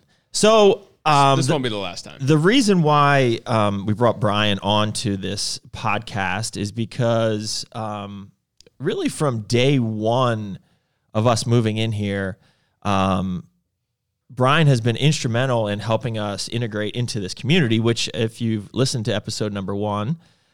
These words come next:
Speaker 1: um, is one of our core values is building community. Um, and so Brian has been instrumental in that. I think one of the first days we were in here, he came in,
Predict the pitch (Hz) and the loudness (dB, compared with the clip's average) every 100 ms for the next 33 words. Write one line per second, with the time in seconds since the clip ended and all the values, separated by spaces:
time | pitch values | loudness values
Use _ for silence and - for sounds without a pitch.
0 | _ - 95 92 90 92 92 82 - _ | _ -6 -2 -2 -2 -4 -6 -8 -12 _
1 | _ _ _ - 123 110 107 110 131 156 | _ _ _ 0 2 2 0 0 2 4
2 | 120 107 104 98 - 131 107 98 101 107 | 4 2 2 -2 -2 0 2 0 0 -2
3 | 110 104 107 120 120 - 104 101 98 98 | -4 -4 0 0 -2 -4 -6 -4 -6 -8
4 | 127 _ _ _ _ 98 95 92 92 90 | -10 _ _ _ _ -4 0 0 -2 -4
5 | 82 - 113 113 127 107 120 143 139 117 | -8 -8 -2 0 2 2 2 2 0 0
6 | 110 104 123 123 113 151 139 113 98 104 | -4 -2 -4 -4 -2 0 0 0 -4 -2
7 | 127 - 120 - 156 139 185 156 - 160 | -2 -4 -8 -4 -4 -2 -4 -4 -6 -8
8 | 127 139 160 139 139 127 143 156 135 117 | -6 -4 -4 -2 -4 -2 0 0 -2 -4
9 | - 127 120 123 123 | -4 -4 -2 -2 -4